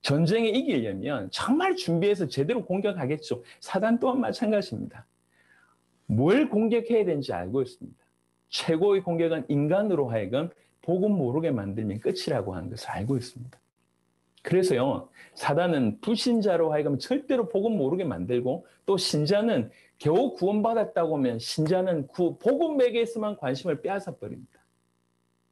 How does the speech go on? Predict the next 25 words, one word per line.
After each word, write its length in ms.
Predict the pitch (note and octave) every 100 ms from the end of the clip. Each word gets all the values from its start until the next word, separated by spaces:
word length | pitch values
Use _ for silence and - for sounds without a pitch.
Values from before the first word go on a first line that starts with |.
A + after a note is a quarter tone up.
| _ _ _ _ -
딴 320 | A3 B3 B3
거 160 | B3
관심 340 | A#3+ B2 C3+ C#3
가지도록 420 | C#3 C3 C#3 D3
만들어 400 | G2+ G2+ D3 C#3
버립니다. 440 | - - - - _ _ _ _ _ _ _ -
그래서 320 | B3+ B3+ -
구원받은 640 | F3+ G3+ G#3+ A#3 A3 D3+
자가 440 | D3 C#3 B2+ G#2 - _ _ _ _
복음, 360 | G#3 A#3+ B3+ F#3
이 200 | F3+ -
복음 280 | G#3+ A#3
받고 300 | A3 A#3 G#3
구원 240 | - G3+ G#3+
받고 240 | A#3 A3+
나서도 400 | G3+ G3 F3+ F#3+
수많은 480 | F3+ - A#4+ A4 G4+
사람들이 380 | C#4 A3 G#3+ F#3
너무 680 | D#3 C#4+ G#4+ A4 A4 G4 F#4
딴 340 | - G4+ G#4+
것에 340 | G#4+ G4+ C#4 G#3+
관심이 400 | A#2 A2+ E3+ A#2
많아요. 380 | D#2+ A1 - - _ _ _ - - -
제가 280 | D3+ F3+
예전에, 720 | B2 G#2 D#3 D#3+ G#2+ A#2 F2+